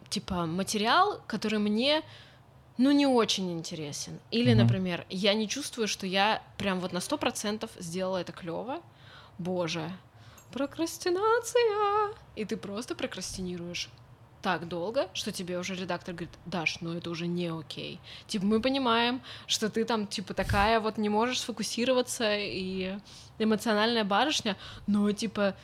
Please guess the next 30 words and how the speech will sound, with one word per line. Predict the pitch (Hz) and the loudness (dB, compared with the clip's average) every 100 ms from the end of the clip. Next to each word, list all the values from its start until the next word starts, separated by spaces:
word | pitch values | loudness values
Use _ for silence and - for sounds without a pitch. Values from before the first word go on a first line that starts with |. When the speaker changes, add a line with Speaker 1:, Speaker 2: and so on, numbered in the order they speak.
| - - | -16 -2
Speaker 1:
давай, | 220 226 202 202 | 2 4 4 6
дедлайн". | 220 214 240 220 214 196 | 4 6 6 6 4 0
И | 226 | -4
ты | 196 | -2
такой: | 208 - 190 165 - - - - - - - - - - - - - - - - | -4 -4 -4 -6 -10 -20 -18 -18 -18 -16 -16 -14 -14 -12 -12 -14 -16 -20 -20 -14
"Ой, | - - | -10 -8
блядь, | - - - - - - - - - | -8 -8 -6 -8 -10 -10 -10 -10 -10
ну | 165 165 | -8 -6
ладно, | 151 156 170 185 | -6 -8 -6 2
ща | - | 2
попробуем, | 175 180 196 202 196 | 2 -4 -4 -2 -2
ща | 208 | -2
попробуем". | 208 240 - | -4 -4 2
И | 233 | 4
не | 233 233 | 6 6
получается. | 196 202 - 175 165 - 156 - - - - - - - - | 4 0 0 -2 -4 -6 -8 -12 -18 -20 -20 -18 -14 -4 4
Но | 220 208 185 - | 6 6 4 -2
мне | 202 220 226 | 2 2 4
кажется, | 190 - | 0 -2
что | 170 - | -4 -2
самое | 220 247 359 233 | 4 6 6 4
важное | 185 175 170 160 - | 4 2 -2 -6 -6
здесь | 185 170 165 - | -2 -2 -2 -6
рассказать | 202 185 - 190 202 202 - | -6 -6 -8 -2 -2 -2 -6
не | 202 185 | -6 -4
про | 196 | -4
работу, | 185 170 233 415 311 - | -4 -2 -2 0 -2 -2
а | 185 | -6
про, | 208 208 220 220 - - - - - | -4 0 0 0 -6 -18 -18 -18 -10
эм, | - 190 185 185 185 190 185 190 190 196 196 | -4 0 0 0 0 0 -2 -2 -4 -4 -4